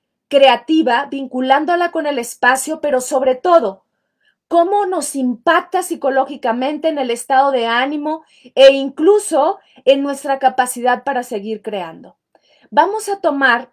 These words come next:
esta idea de creación, sobre todo, vinculada más platónicamente. Fíjense, en el banquete es donde, donde Platón nos dice que la creación o la poiesis, lo que significa es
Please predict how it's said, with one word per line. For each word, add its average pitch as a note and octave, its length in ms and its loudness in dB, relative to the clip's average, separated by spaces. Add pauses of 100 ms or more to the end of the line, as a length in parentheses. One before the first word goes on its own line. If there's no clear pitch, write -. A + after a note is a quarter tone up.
esta C#4+ 280 -4
idea E4+ 300 2
de E4 160 -2
creación, A#3+ 680 -2
sobre A3+ 340 -4
todo, D4 520 -2 (460)
vinculada D4 800 0
más E4+ 360 -2
platónicamente. C#4+ 1200 -2
Fíjense, G#3+ 400 -10
en A3+ 100 -4
el A#3 140 -4
banquete C4 760 -2 (260)
es D4 240 6
donde, C#4+ 640 0
donde C4+ 320 0
Platón C#4 540 0
nos F4 200 -6
dice B3 480 -4 (280)
que C#4 160 6
la C4 300 0
creación D4 720 0
o C4+ 120 4
la A#3+ 320 4
poiesis, C4+ 840 -2 (400)
lo C4+ 180 6
que C#4 140 -4
significa E4 840 0
es F#4 200 -4